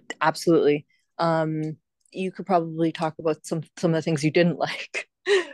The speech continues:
but, um, and then, es-, uh, yeah, like, especially, um, the questions the clinic asked, and you're like, "Would you ask that to a straight couple?" You remember? But, um,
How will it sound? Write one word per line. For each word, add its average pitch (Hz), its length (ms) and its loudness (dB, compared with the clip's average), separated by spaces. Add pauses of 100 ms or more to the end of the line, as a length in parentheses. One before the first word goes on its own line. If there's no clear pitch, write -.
(220)
but, 170 280 4 (120)
um, 160 560 -2 (240)
and 196 140 0
then, 180 120 0
es-, - 200 -10
uh, 202 80 2 (160)
yeah, 196 200 0
like, 180 200 -6
especially, 180 540 -2 (100)
um, 170 480 -4 (100)
the 180 220 0
questions 190 360 -4
the 185 80 -4
clinic 180 340 -6
asked, 196 560 -4 (260)
and 190 100 2
you're 180 120 4
like, 170 180 2 (140)
"Would 190 160 0
you 277 100 0
ask 269 180 -4
that 269 120 -2
to - 80 -4
a 226 40 0
straight 208 280 -4
couple?" 294 360 -4 (380)
You 214 80 -2
remember? 240 300 2 (440)
But, 196 160 6
um, 180 420 2